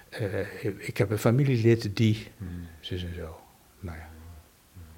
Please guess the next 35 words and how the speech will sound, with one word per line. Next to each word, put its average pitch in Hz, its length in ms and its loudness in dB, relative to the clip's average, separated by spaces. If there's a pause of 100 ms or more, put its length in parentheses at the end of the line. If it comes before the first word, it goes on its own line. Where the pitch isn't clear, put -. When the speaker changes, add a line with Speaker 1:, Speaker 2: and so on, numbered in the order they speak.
(300)
Speaker 2:
Je 139 240 8
noteert 139 500 12
het 117 140 10
wel 110 220 10
in, 113 320 8
eh, 104 240 4
het 120 160 4
Tijd 107 280 10
Tegen 110 320 8
als 117 200 8
iets 127 180 2
wat 120 200 8
je, 117 200 6 (400)
je 131 120 8
positie 143 540 8
ook 151 140 10
weer 151 100 8
een 139 80 8
beetje 135 260 6
bijzonder 120 440 4
maakt. 85 420 0 (1120)
Speaker 1:
Nou 185 180 10
ja, 165 100 12
je 143 240 4
moet 170 200 6
je - 160 0 (260)
al-, - 280 4 (100)
altijd 185 320 8
realiseren 113 580 8
dat 117 260 4
tolerantie 127 540 6
is 92 60 -2
flinterdun. 151 760 6
Speaker 2:
Ja, 117 180 -6
precies. 110 400 -8